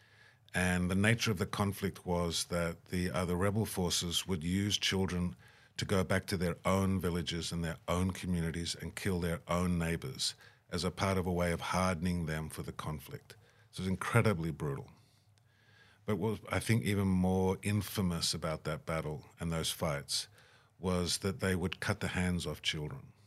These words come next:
So when the child soldiers would go into a village,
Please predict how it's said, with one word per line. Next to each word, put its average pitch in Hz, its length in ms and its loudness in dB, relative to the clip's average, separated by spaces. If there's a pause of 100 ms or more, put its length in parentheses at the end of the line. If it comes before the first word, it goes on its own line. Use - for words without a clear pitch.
(340)
So 90 180 -2
when 85 180 2
the 85 140 0
child 95 300 0
soldiers 85 400 -2
would 78 120 -6
go 87 200 0
into 82 260 -4
a 78 40 -4
village, 82 520 -4